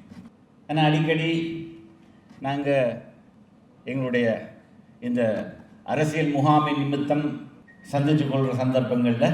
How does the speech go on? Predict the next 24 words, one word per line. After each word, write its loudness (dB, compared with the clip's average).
இடையிடையில 4
இந்த -2
கவிதை -2
சம்பந்தமான -2
ரசனை, -4
அதே 0
நேரம் 2
அவருடைய 0
இந்த, -4
இந்த -2
கவிதைகள்ல 2
நிறைய, 2
அஹ், -16
தத்துவ 0
சாரம் 6
இருப்பதை 0
நாங்க -2
பார்க்கலாம். -2
அதுக்கு 2
முக்கியமான 2
காரணம் 2
என்னன்னா, 0
அவர் 2
ஒரு -4